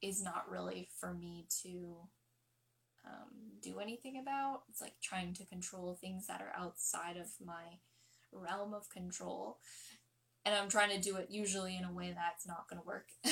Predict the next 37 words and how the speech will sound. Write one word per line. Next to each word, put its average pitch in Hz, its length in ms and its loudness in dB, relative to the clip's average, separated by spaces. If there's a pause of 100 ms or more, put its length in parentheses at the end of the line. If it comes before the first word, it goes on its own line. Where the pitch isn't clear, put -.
(320)
<laughs> - 480 6 (680)
Like, 196 360 4 (560)
trying 202 580 8
to 190 760 4
tailor 202 400 6
my 190 180 8
words 180 680 4 (140)
to 190 220 2 (100)
how 180 260 4 (240)
to 196 60 4 (280)
fit 185 200 0
how 190 120 2
someone's 180 320 4
gonna 175 220 -6
react, 175 720 -2
or 185 240 0
do 214 240 0
something 190 360 2
that 180 100 4
I 180 120 4
think 180 240 -4
someone 180 380 2
might 180 300 -2 (460)
like, 233 360 8
even 190 380 -2
though 180 520 2
that 180 240 2
maybe 175 380 0
is 175 260 -4
not 165 260 -4
really 180 220 -2
an 175 80 -4
inspired 175 400 -2
idea, 175 240 -4
it's 165 140 0
just - 140 2
something 170 180 -8